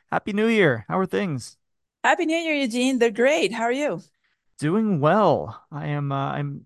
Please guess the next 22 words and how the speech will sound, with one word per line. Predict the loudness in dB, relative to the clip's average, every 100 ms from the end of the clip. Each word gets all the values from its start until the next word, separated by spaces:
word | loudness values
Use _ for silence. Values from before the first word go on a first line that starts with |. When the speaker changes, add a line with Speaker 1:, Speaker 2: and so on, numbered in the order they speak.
| -16
Speaker 1:
excited, | -14 -6 -2 0 -2 -4 -8
uh, | -6 -6
for | -10 -4 -2 -2
twenty | -4 -4 -4
twenty-four. | -4 -4 -4 -2 0 2
I | 2
am | 0
excited | 0 0 0
because | -2 -2 -4
today | -4 -2 0 2 0 -2 -8 -20 _ -2
is | -2 0
the | -6
first | -4 0 0 -2 -2
day | 0 2 0 -4 -10 _ -4
of | -2
the | 0
Liga | 0 0 0
M | 0
X | -4 -6 -10 -10 -16 -20 _ _ _
twenty | -8 -4 -6
twenty-four | -6 -6 -6 -6 -4 0 0 -2 -4
Clausura. | -2 -2 -6 -8 -6 -6 -8